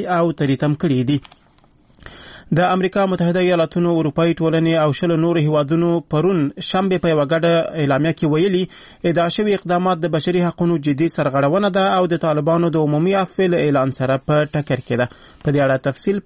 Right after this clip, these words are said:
په روانه خپرونه کې اوریدلی شئ. په ننګرهار ولایت کې د یوې ترافیکي پیښې په نتیجه کې لږ تر لږه نهه تنه مړه شوي دي. د شاهدانو په وینا پیښه پرون هغه مهال وشوه چې یو موټر غوښتل د بټي کوټ ولسوالۍ په سپین خوړ سیمه کې له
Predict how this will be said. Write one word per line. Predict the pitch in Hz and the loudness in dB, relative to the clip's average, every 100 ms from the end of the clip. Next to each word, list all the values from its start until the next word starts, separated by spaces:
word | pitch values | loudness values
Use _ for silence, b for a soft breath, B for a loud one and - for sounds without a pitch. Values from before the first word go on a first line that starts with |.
| 190 | 0
په | 196 185 | 2 2
روانه | 165 170 170 - | 2 0 -2 -4
خپرونه | - 117 110 113 | -4 -2 0 -2
کې | - | -2
اوریدلی | 117 123 120 123 127 - | -2 0 0 -2 -2 -2
شئ. | 135 - - B B B B B B - | -4 -6 -18 B B B B B B 0
په | 196 | 2
ننګرهار | 208 220 214 247 | 2 0 0 0
ولایت | 240 214 214 | 2 0 0
کې | 220 | -2
د | 196 | 0
یوې | 185 165 | 0 0
ترافیکي | 160 151 170 190 | 0 -2 -4 -4
پیښې | 196 190 190 180 | 0 0 0 0
په | 160 | 0
نتیجه | 139 135 147 | -2 -2 -2
کې | 165 165 151 | -2 0 -2
لږ | 151 | 0
تر | 147 131 | -2 0
لږه | 127 123 120 | 0 0 0
نهه | 185 175 170 | 2 0 0
تنه | 170 170 151 | 0 0 2
مړه | 135 123 | 0 0
شوي | - 123 123 | -2 -2 0
دي. | 135 143 | -2 -2
د | 156 139 | -4 0
شاهدانو | 135 143 151 147 | 0 0 0 0
په | 151 | -2
وینا | 147 170 165 | 0 0 0
پیښه | 175 160 180 156 | 0 0 -2 -2
پرون | 160 175 165 | 0 0 0
هغه | 160 160 151 | 0 0 0
مهال | 165 165 | 0 0
وشوه | 196 - 165 | -2 -2 -2
چې | 190 175 B B B 185 | -2 -2 B B B 0
یو | 185 185 | 0 0
موټر | 185 220 208 | 0 -2 0
غوښتل | 202 - 208 190 | -2 -2 -2 0
د | 180 151 | 0 -2
بټي | 151 143 | -4 0
کوټ | 175 170 | 0 0
ولسوالۍ | 156 156 147 160 175 170 | -2 0 0 2 2 0
په | 156 | -2
سپین | - 156 147 | -2 -2 -2
خوړ | - 196 190 - | 0 -2 -2 -2
سیمه | 196 190 | -2 0
کې | 202 185 B B B | -2 -4 B B B
له | 165 | 0